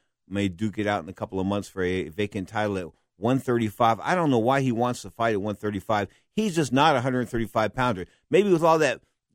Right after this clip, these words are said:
all that muscle he's got, he's, he's a, he's a, he's a well-rounded guy. I mean, as far as his, his, his torso is concerned, his figure. I mean, big arms, you know, nice guy, but small, small, big arms. He's a small guy.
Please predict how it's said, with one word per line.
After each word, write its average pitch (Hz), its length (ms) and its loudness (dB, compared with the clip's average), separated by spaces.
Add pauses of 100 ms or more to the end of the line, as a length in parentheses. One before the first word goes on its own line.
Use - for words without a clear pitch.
(160)
all 143 160 0
that 113 160 -2
muscle 123 400 2
he's 107 100 0
got, 123 160 2
he's, 147 120 -2
he's 175 200 -2
a, 147 80 2
he's 160 180 0
a, 131 200 2
he's 160 160 -2
a 135 60 4
well-rounded 170 720 2
guy. 139 260 0
I 104 40 0
mean, 101 120 -2
as 98 80 -10
far 127 180 0
as 117 120 0
his, 110 180 -2 (300)
his, 107 200 0
his 113 200 -2
torso 151 420 0
is 95 100 -6
concerned, 87 380 -10 (180)
his 110 160 -6
figure. 139 520 -4
I 101 40 -6
mean, 123 280 0 (160)
big 117 160 0
arms, 127 560 0
you 113 80 -6
know, 101 100 -6
nice 107 300 -6
guy, 95 160 -4 (260)
but - 240 2
small, 113 800 0 (160)
small, 143 600 2
big 98 280 -4
arms. 92 500 -8 (220)
He's 147 180 -2
a 147 80 2
small 139 480 0
guy. 135 300 2